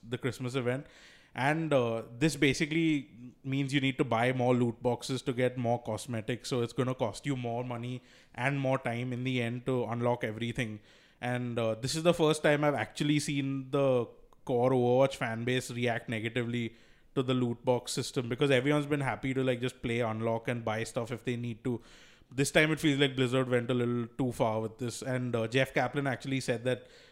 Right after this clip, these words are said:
they've been paying attention to the feedback and they will work on it, which might seem like your typical P R response, but they need to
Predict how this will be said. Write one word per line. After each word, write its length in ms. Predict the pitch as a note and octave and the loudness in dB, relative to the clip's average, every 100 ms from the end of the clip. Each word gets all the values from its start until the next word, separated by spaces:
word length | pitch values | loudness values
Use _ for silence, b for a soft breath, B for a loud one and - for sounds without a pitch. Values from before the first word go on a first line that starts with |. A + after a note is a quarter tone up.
| b | b
they've 200 | C3 B2 | 4 6
been 140 | C#3 C3+ | 4 6
paying 240 | C3 B2+ | 4 4
attention 400 | B2+ B2+ A2+ C#3 | 2 0 0 -2
to 60 | B2+ | 0
the 120 | C3+ | 0
feedback 500 | C#3 B2 A#2+ A#2+ B2 | -2 -4 -2 -2 -2
and 160 | B2 A#2+ | -2 0
they 100 | A#2+ | 2
will 160 | B2 | 2
work 260 | A#2 A2+ - | 0 -2 -2
on 120 | A2+ | -2
it, 140 | A2+ G2+ | -4 -8
which 420 | G#2+ A2+ - - b b b | -14 -16 -16 -20 b b b
might 220 | B2+ B2+ | -4 -2
seem 200 | D#3 C3+ | 0 4
like 180 | C3+ C3 - - | 4 2 -2 -4
your 100 | A#2+ | -2
typical 380 | B2+ B2+ C3 | 0 0 0
P 240 | B2+ C3+ A#2+ | -2 0 0
R 200 | A#2 B2 | 2 2
response, 480 | B2 - B2+ C3+ C3+ | 0 -2 -4 -4 -2
but 240 | C3+ A#2+ - - B2 | -2 -2 -10 -20 -6
they 140 | B2 C3+ | 0 2
need 240 | C3+ A#2+ | 2 0
to 240 | D3 C3 | 2 4